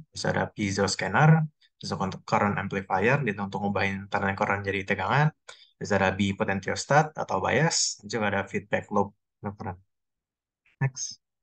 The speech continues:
Nah, berikut dengan secara sekilas prinsip kerja dari alat S T M, yaitu tegangan diterapkan di antara tip dan sampel. Habis itu, tipnya tuh didekati ke arah permukaan sampel, sampai arusnya itu dia bakal mengalir.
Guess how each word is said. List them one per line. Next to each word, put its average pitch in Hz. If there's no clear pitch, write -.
Nah, 107
berikut 107
dengan 104
secara -
sekilas 123
prinsip 117
kerja 107
dari 101
alat 101
S -
T 101
M, 143
yaitu 151
tegangan 107
diterapkan 120
di 107
antara 98
tip 147
dan 107
sampel. 101
Habis -
itu, 135
tipnya 107
tuh 147
didekati 104
ke 135
arah 104
permukaan 120
sampel, 113
sampai 117
arusnya 107
itu 127
dia 120
bakal 110
mengalir. 95